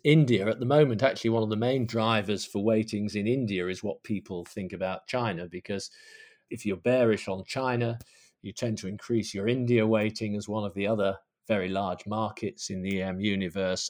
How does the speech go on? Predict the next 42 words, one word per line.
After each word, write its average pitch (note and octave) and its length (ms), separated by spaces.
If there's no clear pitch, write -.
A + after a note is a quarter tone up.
and F#2+ 200
vice F2 320
versa. F#2 540
So F2+ 220
what G2+ 160
we F#2 240
saw G#2+ 340
at - 140
the - 80
start D3+ 420
of F#2 100
this F#2 240
year F#2 260
was A2 140
people A2+ 320
reducing A#2+ 520
their G2 180
India F#2 280
weightings F2+ 540
to - 100
put - 220
money F#2+ 260
into F2 180
China. A#2+ 480
Now A2 260
I G2+ 80
suspect - 540
that F#2+ 160
process G2+ 480
has F2 140
come F#2+ 220
to F#2+ 180
a F#2 40
halt, G#2 380
and G#2+ 80
we G#2 80
might G2+ 260
even F#2 260
see F#2 200
the F2 120
reverse F#2 500
as, - 160